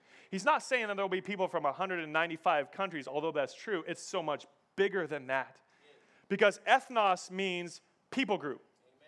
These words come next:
And a people group is an ethno-linguistic group with a common self-identity based on language,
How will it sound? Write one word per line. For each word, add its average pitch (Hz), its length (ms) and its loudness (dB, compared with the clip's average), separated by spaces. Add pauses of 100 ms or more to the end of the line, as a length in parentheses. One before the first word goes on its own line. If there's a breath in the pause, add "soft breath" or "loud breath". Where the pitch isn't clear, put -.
(400 soft breath)
And 185 120 2
a 185 40 4
people 285 300 -2
group 214 280 -2
is 170 120 -2
an 175 180 -10
ethno-linguistic 233 960 0
group 208 260 -4
with 165 120 0
a 151 60 -2
common 233 440 -2
self-identity 185 760 -2
based 175 440 -2
on 147 300 0
language, 226 580 0